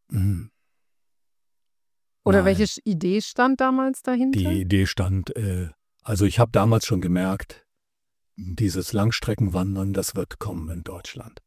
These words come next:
Speaker 1: In Belgien hat das eine lange Tradition. Da gibt's Veranstaltungen, die seit über fünfzig Jahren stattfinden, mit Distanzen von fünfzig Kilometern und mehr. Das hat einen ganz anderen Stellenwert.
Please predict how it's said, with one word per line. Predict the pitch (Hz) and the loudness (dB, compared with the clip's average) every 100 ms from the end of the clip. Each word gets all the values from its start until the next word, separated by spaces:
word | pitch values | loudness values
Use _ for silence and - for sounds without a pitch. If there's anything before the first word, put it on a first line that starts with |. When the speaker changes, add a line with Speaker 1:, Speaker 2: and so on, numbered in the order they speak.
| _ _ | _ _
Speaker 1:
In | 107 | 0
Belgien | 98 104 113 104 95 | 4 6 8 6 4
hat | 101 | 0
das | 104 | 0
eine | 101 | 0
lange | 90 95 90 | 2 0 -2
Tradition. | - 87 85 - 101 92 | -6 -8 -4 0 0 0
Da | 87 | -2
gibt's | 98 92 | -4 -4
Veranstaltungen, | - 90 110 - 98 101 | -4 -2 -2 -2 -2 0
die | 98 | 0
seit | 95 87 | 0 0
über | 123 98 | 0 0
fünfzig | - 98 - 117 | 0 -2 -2 -4
Jahren | 110 104 - | -4 -4 -6
stattfinden, | - - - 113 101 | -8 -8 0 2 2
mit | 95 - | 0 -2
Distanzen | 113 107 101 - 95 - - _ | -2 -2 -2 -2 -2 -4 -20 _
von | - 92 | -4 -2
fünfzig | 107 98 - 104 | 0 -2 -2 -4
Kilometern | - 98 87 92 92 92 95 | 0 0 0 -2 -2 -6 -4
und | 107 - | -6 -6
mehr. | 95 92 90 - - | -4 -6 -8 -18 -8
Das | 104 117 | -2 0
hat | 101 | 0
einen | 98 | 0
ganz | 98 101 | 0 0
anderen | - 98 78 | 0 -2 -2
Stellenwert. | - - 92 90 90 101 101 | -6 -6 -6 -6 -8 -12 -16